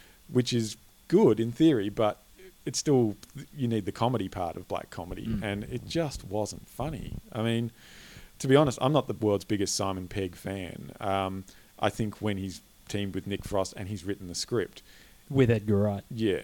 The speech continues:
Speaker 1: he can do all right. Well, I didn't mind Paul.
Speaker 2: Yeah.
Speaker 1: I think he, if he's writing his own material. But in everything else, th-, there's never been a film I've seen him in where I've thought, "He's the only person they could get to do this."
Speaker 2: Mm.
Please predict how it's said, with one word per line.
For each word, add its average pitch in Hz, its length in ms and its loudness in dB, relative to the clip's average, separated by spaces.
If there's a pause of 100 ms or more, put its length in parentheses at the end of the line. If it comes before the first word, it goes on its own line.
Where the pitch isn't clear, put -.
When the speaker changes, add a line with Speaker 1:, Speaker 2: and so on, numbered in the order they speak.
(100)
Speaker 1:
he 117 140 -2
can 104 160 -2
do 98 160 2
all 90 140 0
right. 90 420 -2 (160)
Well, 233 140 4
I 208 100 6
didn't 139 160 6
mind 90 220 0
Paul. 92 400 -2 (120)
Speaker 2:
Yeah. 120 80 0
Speaker 1:
I 113 40 2
think - 340 -4 (120)
he, 117 220 -8 (100)
if - 140 -6
he's 110 160 -2
writing 104 300 4
his 95 120 -6
own 90 160 -6
material. 90 460 -6 (380)
But 123 100 2
in 120 180 0
everything 131 440 0
else, 101 300 -2
th-, - 200 -14 (320)
there's 113 260 2
never 110 320 2
been 98 220 -2
a 92 60 -4
film 98 300 -2
I've 95 120 -2
seen 98 240 -6
him 95 160 -8
in 95 140 -6
where 92 160 0
I've 90 100 -2
thought, 98 300 -4
"He's 104 240 -2
the 113 240 -6
only 101 320 -2
person 98 340 -6
they 92 140 -6
could - 180 -16
get 98 200 -4
to 95 80 -8
do 98 240 -2
this." 82 380 -10
Speaker 2:
Mm. 120 100 -6